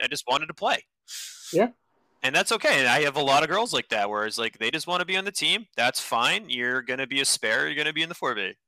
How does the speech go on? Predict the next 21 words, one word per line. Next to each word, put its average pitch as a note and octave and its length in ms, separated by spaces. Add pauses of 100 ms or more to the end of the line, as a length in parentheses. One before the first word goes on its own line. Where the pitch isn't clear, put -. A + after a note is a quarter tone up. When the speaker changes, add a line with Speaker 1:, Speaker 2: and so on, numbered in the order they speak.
(460)
Speaker 1:
And A2 160
I A#2+ 40
Speaker 2:
Yeah. A#2+ 60
Speaker 1:
just A#2+ 100
make C3 180
that C3 160
very A#2+ 240
clear D#3+ 260
to A#2+ 100
them. G2+ 220
And G#2+ 80
I G#2+ 60
think, A2 280 (220)
you G#2+ 100
know, G#2+ 160
they, G#2+ 240 (100)
they A#2 140
eventually A2+ 400
do F#2+ 180
understand F#2 540
it. E2+ 120